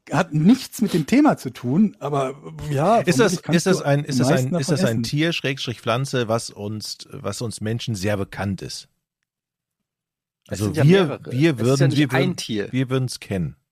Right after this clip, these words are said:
Speaker 2: Ist eine
Speaker 1: Weiß
Speaker 2: Gattung.
Speaker 3: Wie ich
Speaker 1: ich
Speaker 3: das
Speaker 1: nicht.
Speaker 3: verstehe.
Speaker 2: Ist eine
Speaker 1: Kann ich
Speaker 2: Gat-,
Speaker 1: dir,
Speaker 2: ist eine,
Speaker 1: kann ich dir nicht
Speaker 2: ist eine
Speaker 1: sagen.
Speaker 2: Gattung, ne? Oder
Speaker 3: Naja, er
Speaker 2: irgendwie
Speaker 3: hat
Speaker 2: eine
Speaker 3: ja gesagt, Tiere und Pflanzen. Also es kann ja
Speaker 2: Mhm.
Speaker 3: gar nicht dann spezifisch für eine Gattung sozusagen gelten.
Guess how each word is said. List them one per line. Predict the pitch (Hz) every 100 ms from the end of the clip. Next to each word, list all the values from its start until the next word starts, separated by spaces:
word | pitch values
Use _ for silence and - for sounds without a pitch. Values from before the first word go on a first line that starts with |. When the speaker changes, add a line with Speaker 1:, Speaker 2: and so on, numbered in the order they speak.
| _ _ _ _ _ _ _ _ _
Speaker 2:
Ist | -
eine | 170
Speaker 1:
Weiß | 127
Speaker 2:
Gattung. | 160
Speaker 3:
Wie |
ich | 123
Speaker 1:
ich |
Speaker 3:
das | 110
Speaker 1:
nicht. | -
Speaker 3:
verstehe. | 113 - 131 113
Speaker 2:
Ist | - -
eine | 123
Speaker 1:
Kann |
ich |
Speaker 2:
Gat-, | 123
Speaker 1:
dir, | 147
Speaker 2:
ist | 139
eine, | 135
Speaker 1:
kann | 143
ich | 135
dir |
nicht | 139 -
Speaker 2:
ist | 131
eine | 104
Speaker 1:
sagen. | 110 -
Speaker 2:
Gattung, | 113 - 69
ne? | 73 120 _ _ _ _
Oder | 165 151
Speaker 3:
Naja, |
er | 117 120
Speaker 2:
irgendwie | 120
Speaker 3:
hat | 175
Speaker 2:
eine |
Speaker 3:
ja | 143
gesagt, | 131 135 - -
Tiere | - 185 147
und | 160
Pflanzen. | 180 147 180 190 - -
Also | 117 117
es | 120
kann | - 175
ja | 147
Speaker 2:
Mhm. |
Speaker 3:
gar | 127
nicht | 131 - -
dann | 123 123 - _
spezifisch | - - 123 - - 143
für | - - -
eine | 135 151 156 151 139 135
Gattung | - 139 135 113
sozusagen | - 113 123 113 113 110
gelten. | 131 175 -